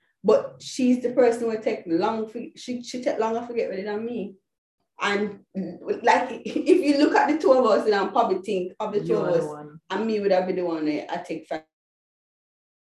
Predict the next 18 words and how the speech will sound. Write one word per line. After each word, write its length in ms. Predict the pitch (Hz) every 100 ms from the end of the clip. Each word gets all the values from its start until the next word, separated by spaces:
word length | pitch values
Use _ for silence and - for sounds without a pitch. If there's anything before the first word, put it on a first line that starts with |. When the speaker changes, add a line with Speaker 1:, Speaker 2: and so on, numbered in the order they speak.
| _ _
Speaker 1:
When 140 | 269
I 180 | 269 294
get 200 | 254 277
ready, 180 | 262 240
like, 300 | 226 226 - _ _ _ _ _
forty 460 | _ - 247 240 247
minutes 540 | 233 226 220 - - _ _ _ _ _ _
after 340 | 226 247 - 240
she 220 | 240 226
start 380 | - 202 180 190
get 160 | 190 202
ready, 280 | 220 202
I'm 220 | 226 208 214
still, 360 | 269 233 214
Speaker 2:
<laughs> 20 |
Speaker 1:
still 280 | - 233 208
on 160 | 190 208
wait. 400 | 370 381 175 -